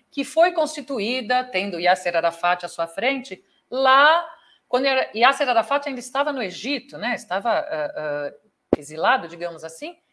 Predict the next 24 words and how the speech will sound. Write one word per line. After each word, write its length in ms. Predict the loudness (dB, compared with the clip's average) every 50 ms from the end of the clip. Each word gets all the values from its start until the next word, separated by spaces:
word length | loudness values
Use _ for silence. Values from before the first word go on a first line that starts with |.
| _ _ _ _ _ _ _ -8
e, 360 | -6 -2 -2 -2 -2 -2 -2 0
ah, 580 | 0 2 4 4 4 4 2 2 0 -2 -4 -8
e 60 | -10
que 100 | -12 -10
tinha 160 | -10 -4 -2 -2
uma 80 | -2
posição 280 | -2 -4 -4 -2 -2 -2
mais 160 | -2 -4 -4
radical, 640 | -6 -10 -10 -10 -10 -8 -4 -2 0 0 0 0
e 60 | -2 -6
que 80 | -10
se 100 | -12 -4
colocou, 320 | -2 0 0 2 2 2 2
por 120 | 2 -2
exemplo, 300 | -2 -2 -4 -6 -6 -8
contra 520 | -4 2 4 4 4 4 0 -2 -6 -8
a 20 | -6
decisão 460 | -8 -8 -10 -8 -6 -6 -6 -4 -2
da 100 | 0 0
onu 260 | 0 0 -2 -4 -6
de 100 | -10 -8
dois 220 | -6 -6 -6 -6 -8
estados, 680 | -14 -12 -6 -4 -2 -2 -2 -2 -4 -8 -14 -18 -20
porque 500 | _ -20 -20 _ -10 -10 -10 -10 _